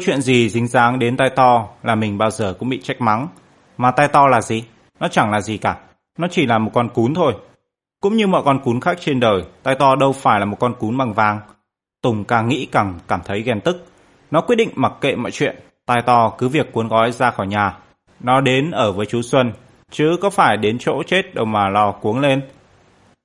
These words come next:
Chú Xuân xuất hiện ngay buổi chiều hôm sau. Buổi trưa vừa nhận được cú điện thoại của ba, đầu giờ chiều chú đã ngay lập tức trước cửa lưới đập rầm rầm. "Nào nào, mở cửa đi nào."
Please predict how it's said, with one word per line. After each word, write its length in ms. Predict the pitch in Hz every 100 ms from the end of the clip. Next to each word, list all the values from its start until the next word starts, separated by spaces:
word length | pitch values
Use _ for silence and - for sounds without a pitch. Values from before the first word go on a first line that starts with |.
| _ _ _ _ -
Chú 140 | 139
Xuân 380 | 143 196 175 160
xuất 360 | - - 220 214
hiện 220 | 208 - -
ngay 180 | - 135
buổi 140 | 131 101
chiều 260 | - 117 101
hôm 160 | 113
sau. 360 | 110 127 120 95 - _ _ _ _
Buổi 160 | - 120
trưa 320 | - 165 156
vừa 220 | 131 143
nhận 340 | 120 127 - -
được 160 | 113
cú 140 | - 120
điện 180 | 147 -
thoại 180 | 139 -
của 100 | 101
ba, 340 | 117 120 104 -
đầu 200 | 127 113
giờ 140 | 98 104
chiều 340 | - 120 104 95
chú 80 | -
đã 240 | 107 110 131
ngay 340 | 139 117 107 -
lập 140 | 117 -
tức 260 | - 180 - _ _ _ _ _ -
trước 160 | 190 190
cửa 140 | 156
lưới 240 | 104 104 117 139 -
đập 140 | 131 -
rầm 220 | - 104
rầm. 180 | 98 110 - _ _ _ _ _ _ _ _ _ _ _ -
"Nào 180 | 139 156
nào, 220 | 156 139 -
mở 140 | 127 127
cửa 200 | 131 110
đi 140 | 151
nào." 200 | 147 131